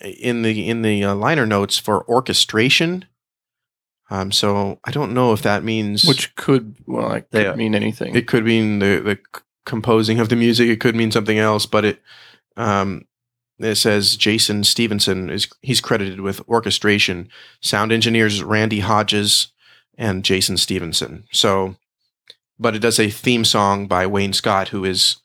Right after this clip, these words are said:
Speaker 2: Right.
Speaker 1: the exe-, executive producer.
Speaker 3: Oh, cool.
Speaker 1: So
Speaker 2: I just
Speaker 3: Yeah.
Speaker 2: seem to remember, I think Roy may be mentioning that some of the sound effects or maybe the music sounded
Speaker 3: Yeah.
Speaker 2: familiar.
Speaker 3: Yeah,
Speaker 2: Like,
Speaker 3: both
Speaker 2: you'd heard
Speaker 3: of
Speaker 2: it
Speaker 3: them.
Speaker 2: before, like
Speaker 3: Yeah,
Speaker 2: Logic or
Speaker 3: both of
Speaker 2: something.
Speaker 3: them are. Yeah.
Speaker 2: Yeah.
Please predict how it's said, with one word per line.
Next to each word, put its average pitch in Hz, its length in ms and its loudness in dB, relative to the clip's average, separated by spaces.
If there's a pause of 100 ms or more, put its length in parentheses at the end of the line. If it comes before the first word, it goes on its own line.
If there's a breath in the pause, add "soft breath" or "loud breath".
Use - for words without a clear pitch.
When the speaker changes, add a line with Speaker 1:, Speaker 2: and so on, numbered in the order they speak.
Speaker 2:
Right. 127 180 -2
Speaker 1:
the 107 100 2
exe-, 110 160 -2 (140)
executive 110 440 -2
producer. 92 460 -2
Speaker 3:
Oh, 95 140 -6
cool. - 320 -16
Speaker 1:
So - 320 -4 (540)
Speaker 2:
I 151 80 4
just 165 160 4
Speaker 3:
Yeah. 117 60 4
Speaker 2:
seem 160 120 4
to 143 80 6
remember, 123 560 4
I - 60 2
think 156 240 -2
Roy 117 360 4
may 110 200 2
be 107 140 2
mentioning 110 520 -2
that 107 220 -2 (120)
some - 140 2
of 135 80 0
the 120 80 0
sound 123 320 2
effects 127 340 0
or 110 200 -2 (180)
maybe 127 180 0
the 110 120 -4
music 113 400 -4
sounded 120 440 -6
Speaker 3:
Yeah. - 140 -12
Speaker 2:
familiar. 127 480 4
Speaker 3:
Yeah, 123 140 4
Speaker 2:
Like, 107 100 -4
Speaker 3:
both 101 120 4
Speaker 2:
you'd 107 100 -2
heard 123 140 2
Speaker 3:
of - 0 -
Speaker 2:
it - 100 0
Speaker 3:
them. - 60 -4
Speaker 2:
before, 135 200 -8
like 135 180 -14
Speaker 3:
Yeah, 139 60 -10 (120)
Speaker 2:
Logic 101 100 -4
or 139 40 -10
Speaker 3:
both 104 120 -2
of 95 60 -2
Speaker 2:
something. 143 200 -8 (100)
Speaker 3:
them 92 40 -12
are. 95 320 -16
Yeah. 113 220 -12 (180)
Speaker 2:
Yeah. 127 160 2